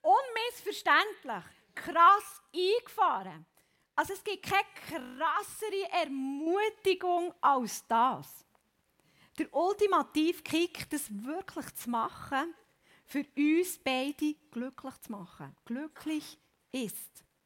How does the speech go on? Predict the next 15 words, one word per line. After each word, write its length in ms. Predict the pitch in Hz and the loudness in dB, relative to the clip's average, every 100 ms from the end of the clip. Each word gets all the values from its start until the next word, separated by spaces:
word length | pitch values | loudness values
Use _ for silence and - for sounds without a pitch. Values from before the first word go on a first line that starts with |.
| _ - | _ -10
ist 160 | 220 | -10
das 80 | - | -10
Versprechen. 680 | 190 - 170 185 - 175 180 _ _ _ _ _ _ _ _ _ _ _ _ _ _ _ _ _ _ - | -16 -10 -10 -10 -12 -16 -16 _ _ _ _ _ _ _ _ _ _ _ _ _ _ _ _ _ _ -6
Und 220 | 226 - - _ _ - | -6 -6 -14 _ _ 0
das 420 | 226 254 320 - | 2 2 0 -6
begeistert 1000 | - 220 208 185 - 247 - 247 247 - | -6 -8 -6 -10 -10 -10 -10 -10 -10 -10
mich 320 | 208 214 220 - - | -8 -8 -8 -12 -10
an 220 | 175 160 | -10 -8
Jesus. 720 | 151 165 180 143 147 - - _ _ _ _ _ _ | -12 -12 -12 -14 -20 -20 -20 _ _ _ _ _ _
Wenn 220 | - 220 220 | -4 -2 0
er 280 | 254 277 277 _ | 0 0 -2 _
unmissverständlich 1120 | - 330 370 359 349 - 311 - 233 269 302 - | -4 -2 -2 -2 -4 -8 -6 0 0 0 -10 -12
zu 120 | 247 | -8
mir 240 | 233 240 | -6 -6
redet 300 | 214 175 180 | -8 -10 -12